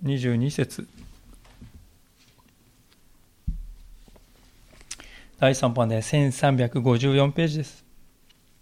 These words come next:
第二版は千二百四十二ページか三ページです。それではお読みします。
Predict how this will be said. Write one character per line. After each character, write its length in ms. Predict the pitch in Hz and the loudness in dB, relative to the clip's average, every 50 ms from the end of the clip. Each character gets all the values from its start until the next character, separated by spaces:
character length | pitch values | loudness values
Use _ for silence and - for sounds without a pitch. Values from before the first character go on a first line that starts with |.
| _ _ _ _ _ _ _ _ _ _ _ _ _ - - | _ _ _ _ _ _ _ _ _ _ _ _ _ -6 0
第 120 | 135 123 | 0 2
二 120 | 123 131 135 | 2 2 2
版 80 | 139 | 0
は 80 | 127 120 | 0 -2
千 200 | - - 147 143 | -2 -2 -2 0
二 100 | 135 135 | 0 -2
百 180 | 127 - 139 139 | -2 0 0 2
四 120 | 156 156 | 2 2
十 100 | 135 135 | 2 2
二 120 | 127 131 131 | 2 2 2
ペ 140 | - 160 151 | 0 -2 -2
ー 20 | |
ジ 100 | 131 147 | -2 -2
か 80 | - 135 | -6 -6
三 200 | - - 156 117 | -2 -2 -2 -2
ペ 100 | 120 - | 0 -2
ー 60 | 131 139 | -2 -2
ジ 100 | 156 151 | -2 -4
で 80 | 143 | -6
す。 160 | - - - - - - _ - - _ _ _ _ _ _ _ _ _ _ _ - - - | -8 -10 -16 -20 -20 -20 _ -20 -20 _ _ _ _ _ _ _ _ _ _ _ -20 -20 -20
そ 120 | - - | -12 -6
れ 80 | 208 147 | -2 2
で 60 | 147 | 4
は 60 | 131 | 4
お 20 | 120 | 4
読 100 | 120 127 | 4 2
み 60 | 135 | 0
し 100 | - 165 | 0 0
ま 100 | 151 156 | 0 0
す。 180 | 151 - - | -2 -4 -10